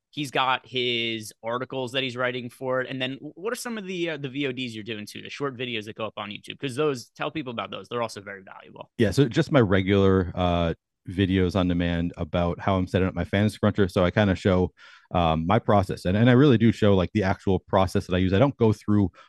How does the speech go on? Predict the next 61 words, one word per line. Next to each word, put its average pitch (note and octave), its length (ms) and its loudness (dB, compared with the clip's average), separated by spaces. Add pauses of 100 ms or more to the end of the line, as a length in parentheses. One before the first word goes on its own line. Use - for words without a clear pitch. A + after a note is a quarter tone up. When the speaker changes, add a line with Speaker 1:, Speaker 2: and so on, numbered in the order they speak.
(120)
Speaker 2:
all G2+ 160 4
the F#2+ 60 4
way. F2+ 140 2
So F#2 140 0
I F#2 40 4
start A#2 220 2
by G#2+ 100 4
just G#2 160 2
showing G2+ 280 2
you, F#2+ 240 0 (320)
you F#2 80 -2
know, E2 200 0
how F2+ 340 2
I F2 260 0
set - 320 -2
groups B2 220 0
and A#2+ 80 2
stuff. A2+ 200 2
So G2 120 -2
essentially F2 360 -2
I E2+ 60 -2
set - 260 -4
groups - 540 -2
to, F#2 440 0 (320)
uh, E2+ 420 0
make F#2+ 260 -2 (260)
correlations, G#2 640 2
make F#2 180 0
good G2+ 160 0
correlate, F#2 320 4
make, F#2 200 0
make G2 140 -2
sure G2+ 120 2
that, F2+ 220 2
you F#2+ 100 -2
know, F2 140 2
if E2+ 100 -4
I F2+ 60 4
have F2 100 2
a F2 60 -6
quarterback G#2 400 2
in G2+ 60 0
the F#2 60 -2
captain A#2+ 300 2
spot, G#2+ 300 0 (200)
I've F2 100 -6
got F#2 120 2
him F2 80 -2
correlated F#2 520 2
with, E2+ 220 -4 (140)
uh, D#2+ 320 0
receivers F#2+ 600 0
in F2+ 100 -4
the E2 80 -6
flex, - 400 -4
that F2+ 160 -2
kind F#2 120 -2
of F2 60 -4
stuff. E2 200 -2
So F2 120 -2
just, F#2 300 -4